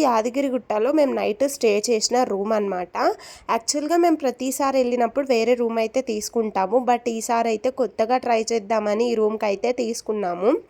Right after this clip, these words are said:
ఇందులో ట్విస్ట్ ఏంటి అంటే, మేము ఫ్యాన్ గాలికి ఆశపడైతే తీసుకున్నాము, but the end of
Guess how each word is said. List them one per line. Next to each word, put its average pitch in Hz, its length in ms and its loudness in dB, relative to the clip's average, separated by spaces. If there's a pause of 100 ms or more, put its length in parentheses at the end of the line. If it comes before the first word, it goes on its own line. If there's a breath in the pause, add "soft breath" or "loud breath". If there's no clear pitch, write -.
(460 loud breath)
ఇందులో 330 240 4 (120)
ట్విస్ట్ 226 380 -2
ఏంటి 330 220 0 (120)
అంటే, 285 260 -2
మేము 277 260 2
ఫ్యాన్ 220 360 0
గాలికి 285 380 2
ఆశపడైతే 262 580 0 (100)
తీసుకున్నాము, 240 640 0 (480 loud breath)
but 254 180 4 (100)
the 240 80 4 (100)
end 240 240 -2
of 285 80 0